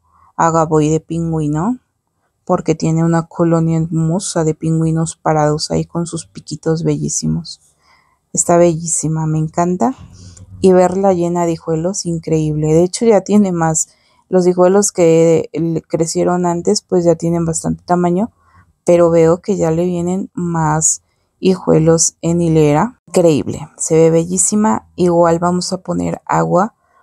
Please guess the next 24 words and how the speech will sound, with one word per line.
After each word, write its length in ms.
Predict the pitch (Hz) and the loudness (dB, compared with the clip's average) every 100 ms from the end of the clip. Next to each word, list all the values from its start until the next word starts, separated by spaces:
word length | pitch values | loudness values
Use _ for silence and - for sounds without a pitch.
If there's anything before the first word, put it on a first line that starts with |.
| _ | _
para 240 | - 185 185 | 0 2 2
retirar 480 | 180 175 170 170 170 | 0 -2 0 2 2
el 160 | 170 | 0
exceso 500 | 170 - - 165 175 | -4 -4 -4 -2 -2
de 120 | 175 | -2
polvo. 520 | 175 - 175 170 262 - _ _ _ _ _ _ _ _ _ _ | -4 0 0 2 -2 -2 _ _ _ _ _ _ _ _ _ _
Vean 340 | 180 180 175 185 | -2 0 2 0
qué 100 | 185 | 0
bonitas 720 | 180 175 170 180 180 - - | 0 0 -2 -2 0 -2 -4
están, 480 | - 165 - 160 160 | -4 -4 -2 -2 -2
están 380 | 151 - 185 185 | -4 -4 -2 0
bellísimas. 680 | 185 160 165 190 226 254 - _ _ _ _ | 0 0 0 2 4 2 -2 _ _ _ _
Esta 300 | 196 202 220 | -2 2 0
sí 240 | - 214 | 2 2
recibe 460 | 208 208 202 202 196 | 4 2 0 0 0
sol 320 | - 190 185 | 0 0 0
directo, 640 | 196 196 180 - - 294 - _ _ _ _ _ | 2 2 0 -2 0 0 -2 _ _ _ _ _
unas 380 | - 190 190 196 | -4 -2 -2 -2
tres 280 | - 185 185 | 0 2 2
o 80 | 190 | 2
cuatro 340 | 190 185 170 | 0 2 4
horas 420 | 170 170 196 - - | 4 4 2 0 -4
diarias 760 | 170 175 165 165 240 294 - - _ _ _ _ _ | -2 0 2 0 -2 -4 -8 -10 _ _ _ _ _
y 280 | 185 208 | 0 0